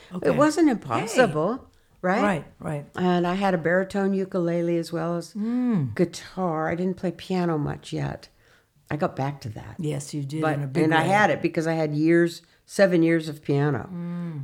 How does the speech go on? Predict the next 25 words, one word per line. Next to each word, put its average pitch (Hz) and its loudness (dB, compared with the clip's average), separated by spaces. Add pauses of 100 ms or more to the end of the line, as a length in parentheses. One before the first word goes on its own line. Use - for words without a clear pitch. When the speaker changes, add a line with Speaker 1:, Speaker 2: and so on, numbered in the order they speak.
Speaker 2:
in 156 4
whatever 151 4
town 147 0
we 117 0
were - -4
in, 147 -6
right? 139 -2
Speaker 1:
Mm-hmm. 147 -10
Speaker 2:
So 185 0 (500)
it 220 4
was 185 6
lying 170 8
there 147 6
in 139 0
wait 143 0
for - -6
when 143 -2
I 143 0
was 139 -6
ready. 139 -6
But 196 2
meanwhile, 196 8 (380)
guitar's 269 4
portable. 254 0 (160)
So - -2